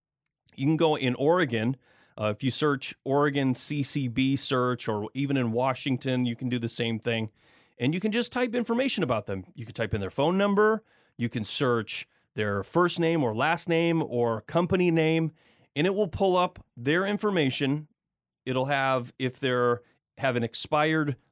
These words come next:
contractor license, it'll tell you if they're licensed and bonded, and it'll have those policy numbers on there. And you can even call those companies to make sure that they're up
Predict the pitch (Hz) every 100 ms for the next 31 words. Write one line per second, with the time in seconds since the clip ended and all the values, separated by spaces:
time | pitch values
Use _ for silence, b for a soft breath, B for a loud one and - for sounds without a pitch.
0 | _ - 147 131 139 - 120 139 147 151
1 | 127 113 - 135 131 127 120 113 131 139
2 | 147 131 123 117 117 117 131 131 117 117
3 | 135 131 131 123 - 151 202 208 135 113
4 | 110 104 107 107 113 - b b b -
5 | 175 196 254 247 214 233 202 208 - 208
6 | 233 269 180 104 - 147 156 175 185 -
7 | 180 180 160 165 170 - 143 143